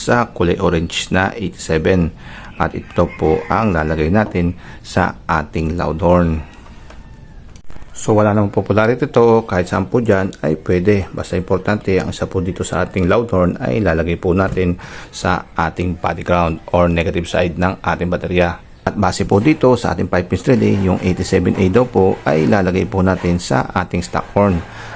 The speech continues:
At dito naman po sa ating stock horn ay bubunutin po natin yung positive line niya. So ito po yun. At dito po natin kakabit yung eighty-seven A. Ito po yung ating eighty-seven A, yung kulay blue. At lalagyan po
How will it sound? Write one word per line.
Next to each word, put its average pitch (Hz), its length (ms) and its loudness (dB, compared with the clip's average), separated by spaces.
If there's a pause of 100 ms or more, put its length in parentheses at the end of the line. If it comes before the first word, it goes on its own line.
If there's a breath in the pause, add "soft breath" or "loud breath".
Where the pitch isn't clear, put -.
At 85 240 0
dito 87 240 0
naman 87 80 0
po - 80 -2
sa 82 160 -4
ating 87 160 -4
stock - 240 -2
horn 95 320 2
ay 85 80 2
bubunutin 85 560 0
po 92 160 0
natin 95 480 2
yung 120 240 2
positive 87 400 0
line 85 320 2
niya. 87 160 -2
So - 160 -4
ito - 160 -6
po 92 160 0
yun. 92 320 4 (400 loud breath)
At 87 240 -2
dito 87 240 -4
po - 80 0
natin 87 240 2
kakabit 85 560 0
yung 104 240 2
eighty-seven 85 560 -2
A. 95 80 0 (560 loud breath)
Ito - 240 -2
po - 160 0
yung 87 160 -4
ating 85 320 -4
eighty-seven 95 480 0
A, 110 80 4 (160)
yung 85 160 -6
kulay 101 240 4
blue. 113 320 4 (480 loud breath)
At 90 240 -2
lalagyan 87 400 0
po - 80 -14